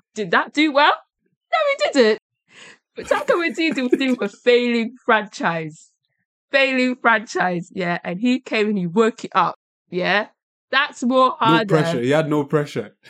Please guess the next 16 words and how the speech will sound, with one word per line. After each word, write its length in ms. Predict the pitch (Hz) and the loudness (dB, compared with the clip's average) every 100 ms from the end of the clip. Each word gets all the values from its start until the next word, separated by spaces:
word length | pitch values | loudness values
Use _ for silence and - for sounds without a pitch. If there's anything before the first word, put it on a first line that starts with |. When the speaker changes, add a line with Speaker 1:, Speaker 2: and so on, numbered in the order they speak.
| - | -18
Speaker 2:
<laughs> 260 | - - | -12 -6
No 140 | 208 180 | -2 0
Speaker 1:
a 60 | 233 | -2
Speaker 2:
pressure. 420 | 190 - 202 175 - _ | -6 -2 -2 -2 -10 _
Speaker 1:
failing 440 | - 262 254 240 240 | 0 0 0 -2 -2
franchise, 540 | 247 220 214 233 190 | 0 0 0 -6 -6
and 120 | 196 196 | -6 -4
he 220 | 254 254 | -4 -4
came 300 | - 220 196 | -2 -2 -2
and 140 | 196 | -4
he 60 | 208 | -2
revived 640 | 185 185 190 185 196 190 151 | -4 -4 2 2 2 -2 -6
it. 140 | - - | -8 -14
Speaker 2:
<laughs> 760 | - _ _ 262 165 - 165 | -20 _ _ -14 -12 -10 -6
Speaker 1:
He 220 | 226 269 | -2 0
revived 680 | 285 269 262 233 240 220 208 | 0 -2 -4 2 2 2 -4